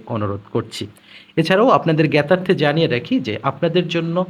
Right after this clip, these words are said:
উনিশতম শিক্ষক নিবন্ধন প্রস্তুতির জন্য আপনাদেরকে একটু সহায়তা করার জন্য আমরা ছোট্ট একটি পিডিএফ শীট তৈরি করেছি। আপনারা চাইলে আমাদের ডেসক্রিপশন বক্সে বিস্তারিত নিয়ম ফলো করে পিডিএফটি সংগ্রহ করতে পারবেন। কাবুলি এর বিশেষ্য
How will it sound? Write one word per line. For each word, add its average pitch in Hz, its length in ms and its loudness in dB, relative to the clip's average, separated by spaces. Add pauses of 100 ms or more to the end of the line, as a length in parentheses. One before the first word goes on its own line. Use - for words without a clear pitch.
(200)
উনিশতম 131 640 -2
শিক্ষক 180 460 -4
নিবন্ধন 135 720 -2
প্রস্তুতির 120 580 -8
জন্য 151 360 -4 (180)
আপনাদেরকে 147 600 -4
একটু 170 280 -4
সহায়তা 110 440 -4
করার 104 260 -6
জন্য 131 240 -4
আমরা 123 180 -2
ছোট্ট - 280 -8
একটি 120 200 -4
পিডিএফ 117 360 -2
শীট - 200 -4 (100)
তৈরি 92 180 -2
করেছি। 107 420 -6 (400)
আপনারা - 280 0
চাইলে 117 320 0
আমাদের 113 340 0
ডেসক্রিপশন 160 580 -2
বক্সে 151 260 -2
বিস্তারিত 156 420 -2
নিয়ম 139 240 2
ফলো 117 260 0
করে 113 200 -6
পিডিএফটি 104 500 -6 (220)
সংগ্রহ 110 580 -2
করতে 101 260 -8
পারবেন। 107 360 -2 (880)
কাবুলি 190 380 4
এর 180 220 2
বিশেষ্য 160 580 0